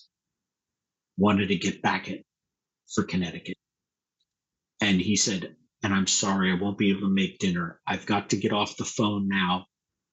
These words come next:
because there are people here to treat me," which were paramedics.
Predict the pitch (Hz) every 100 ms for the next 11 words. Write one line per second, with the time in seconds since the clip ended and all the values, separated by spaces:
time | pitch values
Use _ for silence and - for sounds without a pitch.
0 | - 104 104 95 - 101 92 85 - -
1 | - 95 85 98 90 - - 90 - -
2 | _ _ _ _ _ _ - 110 - 110
3 | - 92 80 78 - - - -